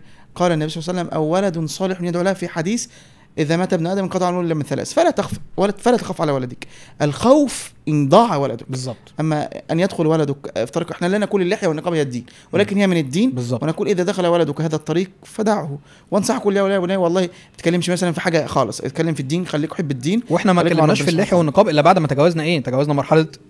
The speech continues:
Speaker 2: احنا اتكلمنا عن الصلاة.
Speaker 1: آه، آه.
Speaker 2: وعن الأغاني، وعن
Speaker 1: أبصر.
Speaker 2: ترك المعاصي السر.
Speaker 1: ده الحلقة
Speaker 2: واتكلم-،
Speaker 1: السابقة،
Speaker 2: آه،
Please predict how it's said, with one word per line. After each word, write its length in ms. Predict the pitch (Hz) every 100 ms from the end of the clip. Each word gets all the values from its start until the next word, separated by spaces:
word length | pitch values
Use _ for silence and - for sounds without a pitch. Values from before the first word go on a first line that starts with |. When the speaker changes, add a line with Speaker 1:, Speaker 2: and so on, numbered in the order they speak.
| -
Speaker 2:
احنا 120 | 127
اتكلمنا 240 | 135 151
عن 60 | 143
الصلاة. 340 | 135 - 123 - - -
Speaker 1:
آه، 160 | 135 127
آه. 80 | 104 117
Speaker 2:
وعن 320 | 123 131 131
الأغاني، 1040 | 127 123 127 131 127 127 - 131 147 143
وعن 40 | 120 120
Speaker 1:
أبصر. 60 |
Speaker 2:
ترك 200 | 139 -
المعاصي 480 | 139 135 135 135 139
السر. 320 | - 160 147
Speaker 1:
ده 220 | 127 151
الحلقة 160 | 143 160 131
Speaker 2:
واتكلم-، 80 | 156
Speaker 1:
السابقة، 440 | 139 151 160
Speaker 2:
آه، 20 | 175